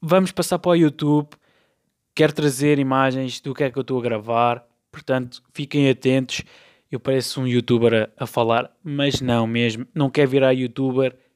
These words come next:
Mãe, pai, não se estressem se ouvirem isto. Não vou virar youtuber, não vou viver às custas de vocês. Tenham calma, isto é só um hobby.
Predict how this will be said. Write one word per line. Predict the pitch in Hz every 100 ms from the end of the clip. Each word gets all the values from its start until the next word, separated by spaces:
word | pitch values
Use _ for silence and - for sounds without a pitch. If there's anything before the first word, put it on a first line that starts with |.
| _
Mãe, | 135 131 131
pai, | 117 127 120 120 123 _
não | 135 127 135 131
se | - 120
estressem | - - 117 110 131
se | - - 151
ouvirem | 123 117 113 113 147
isto. | 147 - 156 _ - - -
Não | 170 185
vou | 180
virar | 165 165
youtuber, | 160 151 165 156 160 156 -
não | 156 151 160 160
vou | 139 147 147 -
viver | 139 123 131
às | 127 123
custas | - 139 - 139 127 - _ _ -
de | 143 160
vocês. | 131 127 - 113 104 _ _ - _ -
Tenham | 190 165
calma, | 143 127 135 -
isto | 170 165
é | 147
só | 156 147 -
um | 180 185 - _ -
hobby. | 143 135 123 113 131 127